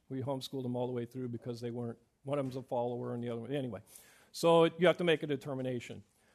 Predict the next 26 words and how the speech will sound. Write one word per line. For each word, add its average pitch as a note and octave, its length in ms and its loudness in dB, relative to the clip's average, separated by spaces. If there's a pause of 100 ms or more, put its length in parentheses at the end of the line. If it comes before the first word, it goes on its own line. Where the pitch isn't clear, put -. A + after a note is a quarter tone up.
(260)
Um, F3 300 12 (140)
next B3 340 8
week, G#3+ 360 4
if, F#3 180 -2
if F#3 280 -2
you F#3 160 4
wanna G3 180 6
come G3 160 0
<laughs> E3 240 -2
back, - 220 -6 (440)
um, E3 460 10 (580)
we're F3+ 120 2
gonna A3 160 8
look A#3 320 8
at A3 180 8
the G#3 180 4
evidence G#3 640 8
that G3 180 6
is E3+ 140 6
given G3+ 480 6
by F3+ 220 8
the F3+ 100 2
Christian F#3+ 420 0
America E3+ 460 4
people, C3 560 -2 (580)
uh, C#3 360 8